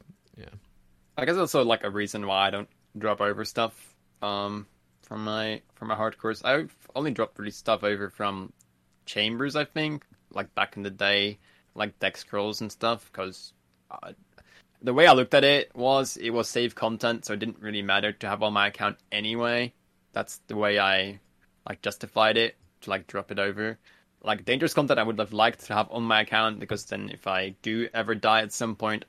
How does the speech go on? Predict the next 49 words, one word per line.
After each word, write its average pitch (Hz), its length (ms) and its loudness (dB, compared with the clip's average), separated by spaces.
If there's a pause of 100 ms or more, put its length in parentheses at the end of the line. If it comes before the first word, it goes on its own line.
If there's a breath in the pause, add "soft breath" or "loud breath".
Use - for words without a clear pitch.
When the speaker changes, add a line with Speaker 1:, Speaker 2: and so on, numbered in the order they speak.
(100)
Speaker 2:
I 101 120 -6
can 101 180 -10
have 101 200 -2
it 101 60 -12
for - 140 -12
the 101 60 -4
screenshot 104 600 -4 (180)
for 104 100 -8
Twitter 98 480 -4
and, 95 500 -10
um, 92 400 -10 (380)
see, - 160 -12
like, 101 140 -4
"Oh, 101 160 2
this - 280 -12
is - 100 -14
what 95 140 -2
I 95 100 0
got, 95 300 -2 (180)
all 95 120 -6
the 98 40 -12
dangerous 101 400 -6
stuff - 200 -12
that 101 140 -4
I 95 40 -2
did." 101 280 -6 (920)
Um, 92 540 -8
so - 160 -8
it 107 80 -4
had 123 180 0
more 120 200 -2
value 104 320 0
to - 140 -12
me, 98 240 -6 (300)
than, 101 220 -6
like, 98 160 -8 (120)
Chambers 95 360 -6
items. 98 540 -4 (120)
Speaker 1:
Yeah. - 300 -14
Speaker 2:
But, 92 200 -4
uh, 92 300 -6 (1000)
other 117 80 -2
than 139 100 -4
that, 110 160 2
I've 95 140 -4
only 101 260 -4
really 101 180 -6
dropped 101 300 -6
stuff - 480 -6